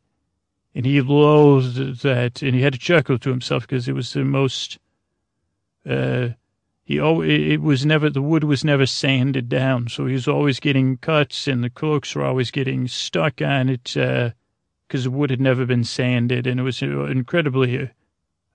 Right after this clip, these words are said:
unattractive, especially to a woodcutter.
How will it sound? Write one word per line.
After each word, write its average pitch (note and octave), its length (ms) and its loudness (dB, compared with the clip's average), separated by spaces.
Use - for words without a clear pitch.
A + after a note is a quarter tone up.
unattractive, B2+ 800 0
especially C3+ 440 -2
to D3 160 -2
a C3 40 2
woodcutter. B2 800 -4